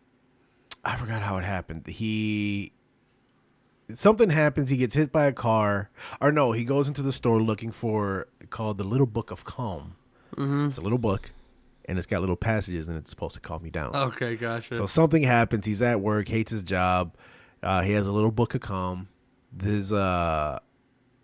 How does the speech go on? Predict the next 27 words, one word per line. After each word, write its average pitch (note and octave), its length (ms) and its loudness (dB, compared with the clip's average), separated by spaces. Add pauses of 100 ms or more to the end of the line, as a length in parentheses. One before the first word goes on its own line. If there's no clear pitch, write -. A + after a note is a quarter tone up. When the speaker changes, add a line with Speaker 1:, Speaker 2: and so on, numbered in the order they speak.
(340)
Speaker 1:
boss A#2+ 280 2
comes G#2+ 200 -4
by, G2 240 2
scares C3+ 400 0
him. A#2+ 80 -2
He B2 140 -2 (580)
jumps D#3+ 360 6
up, C3 240 4
book D#3+ 200 10
lands C#3 380 2
in B2 60 0
his A#2+ 120 0
chunky C#3 340 2
soup. G#2 440 4 (580)
He C3+ 120 0
starts D3+ 260 4
chugging E3 360 8
the B2 120 4
chunky C#3 320 4
Speaker 2:
<laughs> - 0 -
Speaker 1:
soup, D#3 320 8
swallows C3 460 4
a - 20 -2
little B2 160 2
book A#2 240 0
of F#2+ 100 -8
calm, A#2+ 520 -2